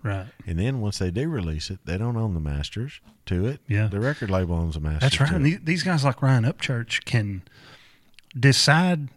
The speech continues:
Speaker 1: at nine o'clock in the morning, have an idea for a song. And by nine o'clock the next morning, have it on iTunes. If they
Speaker 2: Yeah.
Speaker 1: want.
Speaker 2: Yeah.
Speaker 1: They don't
Speaker 2: Yeah.
Speaker 1: have to, but they
Speaker 2: He
Speaker 1: can
Speaker 2: want-,
Speaker 1: if they want to.
Speaker 2: uh, yeah, if he wanted to, he'd probably have it on there faster than that.
Speaker 1: Yeah.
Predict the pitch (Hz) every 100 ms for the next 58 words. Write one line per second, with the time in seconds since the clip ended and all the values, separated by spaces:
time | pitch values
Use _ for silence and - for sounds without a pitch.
0 | _ _ _ _ _ _ - 131 123 147
1 | 175 - 170 165 165 139 135 147 113 120
2 | 110 113 117 117 104 - - - 95 104
3 | 135 - _ _ _ _ _ _ _ 143
4 | 147 139 131 180 196 - 160 151 117 110
5 | 147 165 - 127 110 107 107 107 - _
6 | _ - 131 120 120 - _ _ 123 117
7 | 110 101 110 87 85 - - _ _ _
8 | _ _ - 101 123 117 226 269 - -
9 | _ _ 120 120 87 - 156 135 175 208
10 | 131 135 165 151 123 101 - - 127 127
11 | 196 - 123 - 87 87 - 120 104 127
12 | 127 98 98 98 101 127 117 95 92 95
13 | - 101 101 95 90 95 131 175 165